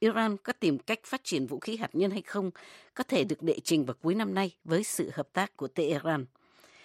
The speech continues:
Các giới chức Mỹ ở Vienna nói các chuyên gia quốc tế về hạt nhân và chế tài đang ráo riết làm việc trong một nỗ lực để thương thuyết một thỏa thuận chung cuộc về chương trình hạt nhân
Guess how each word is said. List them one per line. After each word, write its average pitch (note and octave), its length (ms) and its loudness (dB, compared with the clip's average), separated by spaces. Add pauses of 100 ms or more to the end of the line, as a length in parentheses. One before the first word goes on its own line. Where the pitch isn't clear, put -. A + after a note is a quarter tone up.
(180)
Các - 160 -2
giới A3 140 2
chức - 220 -2
Mỹ F#3+ 200 4
ở E3+ 100 2
Vienna G3+ 360 2
nói F#3 320 0 (320)
các A3 160 -2
chuyên G#3+ 160 0
gia G3+ 140 2
quốc B3 240 -2 (120)
tế G3 180 0
về G3 100 -2
hạt C#3+ 220 -4
nhân G3 200 4
và D#3 80 0
chế F3 180 -2
tài D#3+ 280 0
đang F#3 180 0
ráo F3+ 220 -2
riết A#3+ 280 -6
làm D3 260 -2
việc C#3+ 260 0 (500)
trong F#3+ 220 2
một D3 180 -2
nỗ D#3 100 2
lực G#3+ 200 2 (180)
để D#3 160 2
thương G#3 260 -2
thuyết C4+ 200 -2
một D3+ 120 -4
thỏa C#3 180 0
thuận C3+ 320 -2
chung G#2+ 140 -4
cuộc - 300 -4 (380)
về D3+ 120 4
chương G3 240 0
trình D3 240 0
hạt C3+ 160 -4
nhân F#3+ 280 2